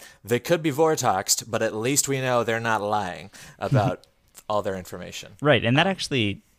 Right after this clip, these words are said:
Speaker 2: kind of can play into who you choose. Like, if you can,
Speaker 1: Mm-hmm.
Speaker 2: if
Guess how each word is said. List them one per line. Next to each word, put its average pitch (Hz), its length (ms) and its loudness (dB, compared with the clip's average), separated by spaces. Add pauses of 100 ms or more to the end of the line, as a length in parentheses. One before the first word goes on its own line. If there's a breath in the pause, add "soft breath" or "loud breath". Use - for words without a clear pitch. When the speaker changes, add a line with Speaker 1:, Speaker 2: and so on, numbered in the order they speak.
(120)
Speaker 2:
kind 156 280 2
of 131 120 0
can 110 120 2
play 101 220 0
into 101 180 -2
who 107 200 0
you 95 180 -2
choose. - 520 -4 (140)
Like, 101 160 2
if 101 160 0
you 120 100 6
can, 131 120 2
Speaker 1:
Mm-hmm. 113 220 4 (560 soft breath)
Speaker 2:
if - 520 2